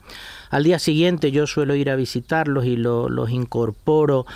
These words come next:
eh, los paso al sofá, los paso a la butaca, siempre con,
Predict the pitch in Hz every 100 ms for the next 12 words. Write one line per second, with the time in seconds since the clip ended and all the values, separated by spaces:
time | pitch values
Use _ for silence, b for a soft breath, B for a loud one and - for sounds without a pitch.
0 | B B B 123 123 120 117 139 127 131
1 | 117 120 110 185 185 139 110 - 131 -
2 | 123 113 117 165 170 170 175 147 131 120
3 | 131 123 123